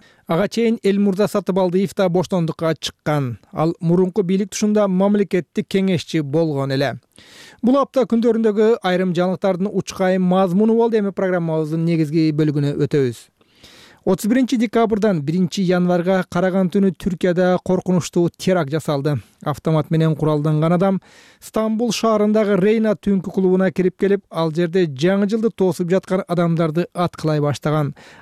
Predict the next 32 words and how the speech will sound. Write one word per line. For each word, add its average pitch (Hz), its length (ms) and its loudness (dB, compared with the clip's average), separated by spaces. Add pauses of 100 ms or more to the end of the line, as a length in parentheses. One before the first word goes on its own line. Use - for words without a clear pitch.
(120)
Андан 208 420 2
отуз - 320 -2
тогуз 185 400 0
адам 165 320 0
өлүп, 190 220 2 (340)
алтымыш 175 400 -2
тогузу 160 460 0
жарадар 151 500 0
болгон. 143 400 -2 (380)
Кылмышкер 214 580 0
окуя 185 380 2
болгон 165 260 0
жерден 151 380 -2
качып - 400 -6
кеткен. 127 320 -6 (500)
Түрк 233 260 0
тартип 156 360 -4
коргоо 175 340 2
органдары 185 480 0
шектүүнү 196 640 -2
издеп, 202 480 -4
ушул 208 320 -2
кезге 165 300 0
чейин 151 420 -2
таба 139 240 0
элек. 147 320 -2 (400)
Жуманын 226 320 2
соңунда 214 480 2
Түркиянын 165 480 -2
вице-премьер-министри 170 1120 0
Вейси 170 540 0
Кайнак 180 460 -2